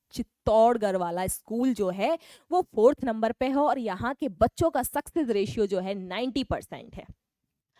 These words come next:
अब देखो, मैं एक आइडिया दे रही हूँ जो डिटेल मैंने इंटरनेट से निकाली है, इकट्ठी की है इंटरनेट से, अ, इनकी जो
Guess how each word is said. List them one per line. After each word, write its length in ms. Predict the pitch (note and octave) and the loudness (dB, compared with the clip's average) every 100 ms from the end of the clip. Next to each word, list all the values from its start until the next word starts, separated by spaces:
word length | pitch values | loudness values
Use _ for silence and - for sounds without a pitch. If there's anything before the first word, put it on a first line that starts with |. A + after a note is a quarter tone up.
| - - - - | -20 -20 -8 4
अब 120 | D#4 | 4
देखो, 360 | B3 D4 E4 E3+ | 4 6 6 6
मैं 200 | G#3+ C#4+ | 2 2
एक 120 | D4 - | 2 0
आइडिया 380 | G#3+ G#3+ C4 C#4+ | 0 2 4 2
दे 160 | B3+ | 2
रही 160 | A#3+ B3 | -2 0
हूँ 200 | C4 C4 | 2 2
जो 140 | A3+ | 2
डिटेल 360 | A3+ G3 A3+ B3+ | 0 -2 -2 0
मैंने 220 | A#3 A3+ | 0 -2
इंटरनेट 560 | A#3 A3 G3+ G#3+ G#3 G#3+ | -4 -4 -4 -2 -2 -2
से 140 | C4 | -4
निकाली 440 | G#3 G3 F#3 G3+ G#3+ | -6 -4 -4 -2 -2
है, 220 | G#3 G3 | 0 -2
इकट्ठी 440 | G3+ - G#3 A#3 | -4 -8 -8 -8
की 200 | - G#3+ | -8 -4
है 120 | A3+ | -2
इंटरनेट 540 | G#3 A3 G#3+ G#3 G3 G3+ | -2 -2 -4 -4 -4 -6
से, 360 | - G3+ G3+ - - - _ | -4 -4 -4 -6 -16 -20 _
अ, 340 | G#3 G#3 G#3 G3 - _ _ _ _ - | -4 -2 -2 -4 -10 _ _ _ _ -8
इनकी 240 | A3 B3 | -4 0
जो 200 | A3 - | 0 -2